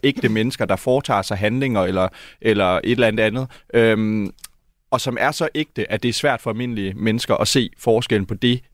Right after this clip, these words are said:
den har genereret, og så det, der er virkeligheden. Og det vil jo eksempelvis kunne bruges, igen for at lyde konspiratorisk,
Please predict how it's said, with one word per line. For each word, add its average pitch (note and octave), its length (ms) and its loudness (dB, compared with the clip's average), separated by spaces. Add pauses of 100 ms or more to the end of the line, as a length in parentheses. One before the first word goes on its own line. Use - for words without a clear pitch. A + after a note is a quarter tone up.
den B2 140 2
har G2+ 100 -2
genereret, G2+ 600 0
og - 80 -10
så A2 120 -2
det, A2 200 -2
der G2+ 60 4
er F#2+ 80 2
virkeligheden. G2 540 -4 (260)
Og A2+ 100 -8
det D3+ 100 2
vil G3 140 -2
jo A#2+ 140 0
eksempelvis B2 640 -4
kunne G#2 160 -6
bruges, B2+ 440 2 (220)
igen C3+ 260 0
for C#3 180 2
at G#2+ 60 0
lyde A2+ 160 -2
konspiratorisk, G2+ 840 -2